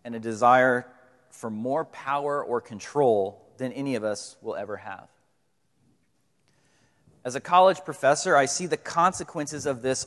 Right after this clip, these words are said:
almost every single day. I'm convinced this is the root of the desire that causes parents to place heavy burdens on their young children. It explains why, as parents, we feel angry or hurt when our kids disappoint us.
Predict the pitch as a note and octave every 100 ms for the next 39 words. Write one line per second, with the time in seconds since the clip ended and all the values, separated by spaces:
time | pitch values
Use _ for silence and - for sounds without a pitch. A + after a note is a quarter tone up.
0 | - C3 C#3 B2+ B2+ - - D3 D3+ C3+
1 | - A#2+ A2+ G2+ G2+ G#2 G#2 _ _ _
2 | _ _ _ _ _ _ _ _ - D3+
3 | E3 F3 C#3 A#2+ F#3 F#3+ C#3 - - -
4 | C#3 D#3+ E3 E3 E3+ B2+ B2 B2+ - -
5 | C3 C3+ C3+ B2 B2 A#2+ A2 G#2 A#2+ -
6 | C3 B2+ C3+ - C#3 C#3+ C#3+ - A#2+ -
7 | B2+ A#2 C#3+ C#3+ D3+ B2+ C3+ A#2+ A2+ -
8 | A#2+ A#2 A2 A2 G#2+ - G#2 G2+ - _
9 | _ _ _ _ _ _ _ _ _ _
10 | _ C3+ C#3+ - D3+ D#3 D#3+ C3+ C3+ C#3
11 | D3 - - D3 D#3 E3 D3+ B2+ D3+ C3+
12 | B2+ C#3 C#3+ D3+ C3+ - C3 C#3+ - _
13 | _ _ _ C3 C#3 C3+ D3+ C#3 D3+ D3
14 | D#3 D3 F#3 F#3 F#2+ -